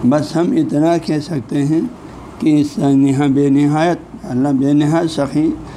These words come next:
و فیاض ہیں۔ ہم الفاظ میں اتنا کہہ سکتے ہیں۔ تمام کرم فرماؤں سے بھی بہت زیادہ و بے نہایت کرم فرمائے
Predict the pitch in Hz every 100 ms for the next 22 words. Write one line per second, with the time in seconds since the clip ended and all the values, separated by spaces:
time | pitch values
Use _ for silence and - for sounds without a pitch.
0 | - - - 139 127 - 120 123 131 123
1 | 123 123 147 143 151 160 147 131 156 151
2 | 151 123 135 147 143 123 - - - 110
3 | 107 - - - - - - - - 135
4 | 160 175 170 151 151 156 139 139 139 135
5 | 156 156 165 135 147 196 185 - - -
6 | - - - - - - - - - -
7 | - - 220 190 151 160 185 156 147 135
8 | 143 160 131 143 143 143 143 147 147 165
9 | 165 139 135 139 - 127 120 127